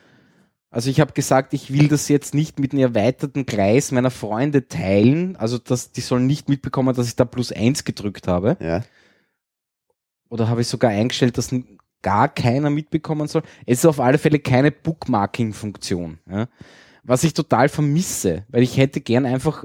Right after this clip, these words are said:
Speaker 1: überall, wo ich plus eins gedrückt habe,
Speaker 2: Komm dem
Speaker 1: hätte ich
Speaker 2: Zuckerberg mit sowas auf, auf Facebook. Ich will auf alle Likes,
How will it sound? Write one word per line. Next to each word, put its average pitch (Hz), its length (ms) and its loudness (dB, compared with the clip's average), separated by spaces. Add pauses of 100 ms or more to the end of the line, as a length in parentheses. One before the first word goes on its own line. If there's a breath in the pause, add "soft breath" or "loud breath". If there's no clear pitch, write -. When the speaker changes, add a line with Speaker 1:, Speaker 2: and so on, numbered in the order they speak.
Speaker 1:
überall, 147 340 2
wo 135 100 0
ich 131 120 -4
plus 127 240 -8
eins 104 360 -2
gedrückt - 500 -6
habe, 117 380 2 (1700 loud breath)
Speaker 2:
Komm 110 280 0
dem 104 160 2
Speaker 1:
hätte - 180 -2
ich 127 120 8
Speaker 2:
Zuckerberg - 400 0
mit 101 140 -2
sowas 87 360 0
auf, - 200 -6
auf 85 180 2
Facebook. 92 580 -4 (380)
Ich 104 180 -4
will 110 160 2
auf - 220 -2
alle 101 240 2
Likes, 87 580 -2